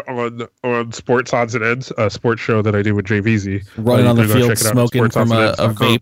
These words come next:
Speaker 1: dot com.
Speaker 2: vape. <laughs>
Speaker 1: Uh, where a soccer team literally sold the
Speaker 2: Yeah.
Speaker 1: names on the back of their jerseys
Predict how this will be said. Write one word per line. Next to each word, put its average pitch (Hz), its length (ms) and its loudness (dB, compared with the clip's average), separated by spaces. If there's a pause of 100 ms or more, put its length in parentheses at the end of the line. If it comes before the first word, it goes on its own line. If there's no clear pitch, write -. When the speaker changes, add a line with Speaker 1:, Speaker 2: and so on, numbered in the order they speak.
Speaker 1:
dot - 120 -4 (120)
com. - 300 0
Speaker 2:
vape. - 0 - (460)
<laughs> - 0 -
Speaker 1:
Uh, 123 420 -2 (260)
where 139 400 -4
a 151 100 -2
soccer 156 420 -2
team 165 320 -6
literally 165 600 -2
sold 143 600 -2 (160)
the 131 220 -2
Speaker 2:
Yeah. 165 360 0
Speaker 1:
names 185 340 -8 (100)
on 139 120 -4
the 127 100 -8
back 135 380 -2
of 139 100 0
their 135 160 2
jerseys 131 800 -4